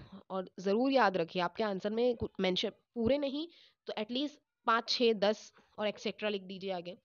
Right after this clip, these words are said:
तो इतने तो रहने ही चाहिए स्टूडेंट्स। इससे क्या है, आपका आंसर इम्प्रेसिव लगता है। देखो, make a list of countries who are part of Eurozone। मैंने अभी बताया आपको,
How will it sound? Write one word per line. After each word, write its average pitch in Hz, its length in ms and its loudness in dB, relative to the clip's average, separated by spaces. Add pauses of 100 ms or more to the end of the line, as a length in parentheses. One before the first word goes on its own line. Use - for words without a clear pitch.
(280)
तो - 80 -20
इतने 240 240 -2
तो 262 60 2
रहने 190 240 0
ही 190 40 0
चाहिए 160 240 -2
स्टूडेंट्स। 160 480 -8 (840)
इससे 226 220 -8
क्या 240 140 -2
है, 254 140 -2
आपका 240 280 -4
आंसर 220 380 -6 (840)
इम्प्रेसिव 202 460 -2
लगता 160 300 -8
है। 160 100 -12 (1700)
देखो, 175 180 0
make 190 220 4
a 254 80 8
list 220 360 6
of 226 140 8
countries 208 380 2
who 214 200 8
are - 100 2
part 185 240 8
of - 60 0
Eurozone। 156 440 2 (240)
मैंने 196 140 0
अभी 190 160 0
बताया 151 340 0
आपको, - 320 -6